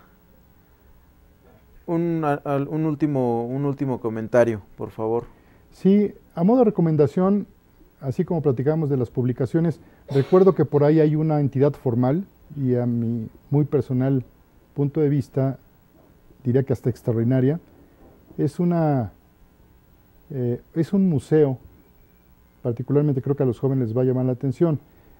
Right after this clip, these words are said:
Speaker 2: es un museo que depende de Banco de México. Banco de México, les recuerdo que es el banco central, el banco que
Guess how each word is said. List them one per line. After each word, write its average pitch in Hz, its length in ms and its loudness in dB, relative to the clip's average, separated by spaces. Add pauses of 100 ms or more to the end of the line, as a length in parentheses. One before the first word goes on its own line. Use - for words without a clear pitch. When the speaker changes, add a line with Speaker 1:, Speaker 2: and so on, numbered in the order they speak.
Speaker 2:
es 147 240 -4
un 185 160 0
museo 156 380 0
que 139 120 2
depende 139 540 0
de 120 120 2
Banco 139 380 0
de 135 120 0
México. 131 640 -4
Banco 175 320 -2
de 151 60 0
México, 156 580 -2 (500)
les 120 160 -4
recuerdo 147 420 0
que 143 100 -2
es 139 160 -2
el 127 100 2
banco 139 540 0
central, 135 720 0
el 120 240 -2
banco 147 680 -2 (840)
que 123 400 4